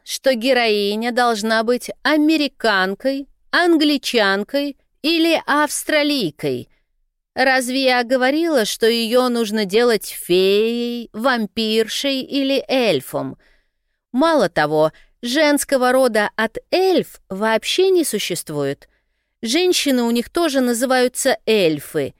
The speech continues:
И если я ещё раз услышу что-нибудь про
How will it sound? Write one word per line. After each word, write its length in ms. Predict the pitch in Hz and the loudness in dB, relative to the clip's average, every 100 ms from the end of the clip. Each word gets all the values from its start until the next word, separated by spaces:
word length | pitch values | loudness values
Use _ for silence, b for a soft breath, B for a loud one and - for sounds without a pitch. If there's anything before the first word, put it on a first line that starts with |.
| _ _ _ _ - | _ _ _ _ -12
И 60 | |
если 460 | 226 220 226 - 233 | -10 -4 -6 -4 -6
я 300 | 226 233 226 | -4 -4 -4
ещё 840 | 247 285 302 - - 226 185 185 | -4 -4 -4 -6 -6 0 2 2
раз 380 | 190 196 208 - | 2 0 -2 -6
услышу 880 | 311 - - 180 170 165 180 - 254 | -6 -6 -6 -4 -4 -4 -6 -4 -6
что-нибудь 1120 | - - - 247 285 320 302 185 175 240 - | -6 -12 -2 2 2 2 0 0 -2 -6 -8
про 280 | - 262 240 | -4 -2 -2